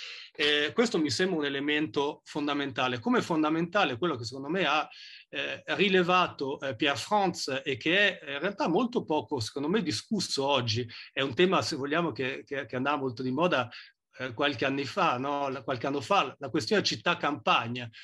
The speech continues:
Giustamente dice Pierre France, eh, il teatro era un teatro cittadino che raccontava di un incubo o di una, di un'inquietudine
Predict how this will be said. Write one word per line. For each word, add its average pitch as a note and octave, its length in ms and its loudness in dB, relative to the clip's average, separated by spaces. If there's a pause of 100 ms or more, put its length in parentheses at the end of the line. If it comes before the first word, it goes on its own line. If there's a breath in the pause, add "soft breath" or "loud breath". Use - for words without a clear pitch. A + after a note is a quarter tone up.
(180 loud breath)
Giustamente G3+ 720 2
dice E3 480 0
Pierre D3 180 -2
France, D3 680 -2
eh, C3 400 -4 (320 loud breath)
il C#3 220 -6
teatro F#3+ 500 4
era C#3 320 -2
un C#3+ 100 -4
teatro F3+ 380 0
cittadino D3+ 1000 -2 (440 soft breath)
che E3+ 180 0
raccontava E3+ 1200 0
di D3 200 -6
un G3+ 160 -2
incubo E3 720 0
o C#3 240 -4
di B2 100 -8
una, B2+ 400 -2
di B2+ 100 -8
un'inquietudine F3 1040 2